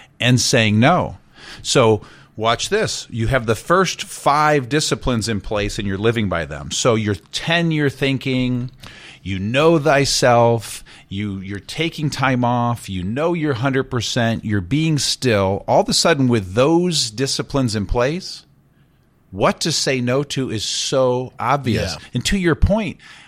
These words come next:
Speaker 1: what was the word you used? Indistractable? I, I, I already
Speaker 2: I
Speaker 1: lost.
Speaker 2: think that
Speaker 1: Yeah, but, but,
Speaker 2: indistractable,
Speaker 1: yeah.
Speaker 2: yeah.
Speaker 1: So you're as much of a visionary, so we'll try and remember what we said five minutes ago.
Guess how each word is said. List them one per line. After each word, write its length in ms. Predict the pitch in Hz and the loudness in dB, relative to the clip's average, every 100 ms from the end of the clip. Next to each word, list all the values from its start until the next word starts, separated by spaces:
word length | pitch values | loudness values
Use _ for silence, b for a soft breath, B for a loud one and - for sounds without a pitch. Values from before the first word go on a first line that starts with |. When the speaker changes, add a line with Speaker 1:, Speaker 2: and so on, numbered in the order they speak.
| B | B
Speaker 1:
what 260 | - 143 185 | -8 -2 0
was 120 | 160 | 0
the 80 | 170 | 2
word 160 | 175 | 0
you 80 | 175 | 0
used? 220 | 180 175 | -4 -2
Indistractable? 880 | 143 156 147 - 143 151 160 156 160 | 0 2 0 0 0 0 -2 -2 0
I, 120 | 123 82 | -2 -2
I, 220 | 101 95 | -2 0
I 40 | |
already 200 | 104 101 | 0 2
Speaker 2:
I 40 | 101 | 2
Speaker 1:
lost. 240 | 92 87 | 2 0
Speaker 2:
think 120 | 113 | -2
that 140 | 90 110 | -4 0
Speaker 1:
Yeah, 200 | 135 196 | 2 4
but, 160 | 135 | 2
but, 100 | 147 | 2
Speaker 2:
indistractable, 340 | 123 131 117 104 | 2 0 -2 -2
Speaker 1:
yeah. 120 | 95 | -4
Speaker 2:
yeah. 60 | 98 B B B | -4 B B B
Speaker 1:
So 140 | - | 0
you're 360 | 117 120 131 127 117 | 0 4 4 4 0
as 140 | 110 95 | -4 0
much 200 | 107 104 | 0 0
of 60 | |
a 60 | 101 | -2
visionary, 560 | 95 95 92 78 76 | 0 0 -2 -4 -6
so 160 | 82 90 | -4 -2
we'll 160 | 82 92 | -2 -2
try 220 | - 98 | 2 2
and 120 | 90 | 2
remember 260 | 85 82 90 | 0 0 0
what 140 | 85 | 0
we 120 | 85 | -2
said 260 | 87 98 78 | -2 -2 -2
five 240 | 95 82 | -2 -2
minutes 280 | 85 80 - | -2 -4 -6
ago. 200 | 85 78 | -6 -2